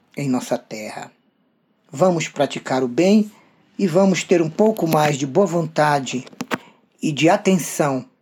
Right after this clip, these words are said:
porque vamos descobrir os caminhos e meios de praticarmos a caridade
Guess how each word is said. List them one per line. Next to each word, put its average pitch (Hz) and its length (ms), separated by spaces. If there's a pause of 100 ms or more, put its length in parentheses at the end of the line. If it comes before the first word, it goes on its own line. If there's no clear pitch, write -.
(160)
porque - 220
vamos 165 260
descobrir 170 640 (460)
os - 100
caminhos 196 520
e 214 60
meios 160 520 (260)
de 143 80
praticarmos 147 680
a 139 60
caridade 147 760